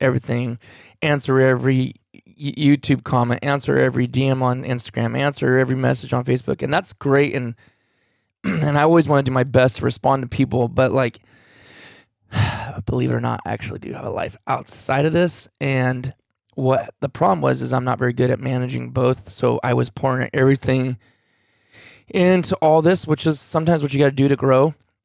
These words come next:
uh, as far as YouTube and podcast goes. And then you let other things that are more important, believe it or not, uh, slip, <clears throat> such as family,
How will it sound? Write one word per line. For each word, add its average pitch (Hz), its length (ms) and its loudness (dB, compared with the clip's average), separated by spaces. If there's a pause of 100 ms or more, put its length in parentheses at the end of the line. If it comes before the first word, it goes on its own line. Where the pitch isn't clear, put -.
(640)
uh, 151 40 -4
as 123 260 -2
far 131 160 4
as 120 120 0
YouTube 123 320 0
and 107 100 -12
podcast 123 480 0
goes. 127 340 2 (380)
And 131 160 0
then 131 100 0
you 123 100 0
let 123 240 4
other 123 180 2
things 123 280 -6
that 120 100 2
are 120 80 0
more 123 220 -2
important, 120 460 -8
believe 123 220 0
it 123 40 -4
or 123 40 -4
not, 127 280 -2 (320)
uh, 131 180 -4
slip, - 640 -8 (540)
<clears throat> 175 260 -4
such - 280 -2
as 123 220 2
family, 123 640 0